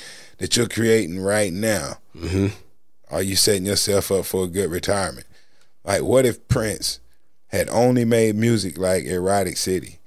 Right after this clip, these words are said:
Speaker 1: Even by his own standards, he got to a point where he wouldn't perform that song anymore
Speaker 2: Right.
Speaker 1: at his own shows because
Speaker 2: Absolutely.
Speaker 1: he had grown from that place.
Speaker 2: Right, and he didn't wanna go back. <clears throat>
Speaker 1: Luckily, he had a whole entire catalog of
Speaker 2: Mm-hmm.
Speaker 1: other stuff that he could draw from.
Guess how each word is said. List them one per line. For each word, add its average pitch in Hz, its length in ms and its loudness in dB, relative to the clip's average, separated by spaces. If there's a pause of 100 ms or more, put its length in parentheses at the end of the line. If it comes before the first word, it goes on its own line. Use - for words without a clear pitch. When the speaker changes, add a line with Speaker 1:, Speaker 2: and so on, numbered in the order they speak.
(380)
Speaker 1:
Even 156 400 4
by 135 180 6
his 123 160 2
own 143 280 4
standards, 123 520 2
he 127 80 0
got 120 280 2
to 107 140 2
a 104 40 2
point 113 280 0
where 104 100 0
he 117 60 2
wouldn't 113 280 2
perform 117 440 0
that 90 140 -2
song 92 380 -2
anymore 87 600 -4
Speaker 2:
Right. 92 160 -2
Speaker 1:
at 117 120 6
his 104 160 2
own 123 260 4
shows 76 460 -2
because 101 200 2 (180)
Speaker 2:
Absolutely. 123 160 4
Speaker 1:
he 135 80 6
had 104 180 4
grown 101 380 0
from 90 180 -8
that 98 200 -2
place. 98 480 -2 (160)
Speaker 2:
Right, 90 260 0
and 90 100 -8
he 107 120 -2
didn't 101 160 2
wanna 95 160 0
go 95 160 -2
back. 82 260 -6 (360)
<clears throat> - 340 -20
Speaker 1:
Luckily, 113 360 4
he 113 80 4
had 98 200 2
a 90 60 0
whole 107 220 2
entire 95 360 -2
catalog 85 640 -4 (100)
of 78 140 -12
Speaker 2:
Mm-hmm. 101 120 -4
Speaker 1:
other 101 240 4
stuff 95 340 -2
that 85 120 -6
he 87 80 -6
could - 160 -14
draw 101 260 -2
from. 64 280 -14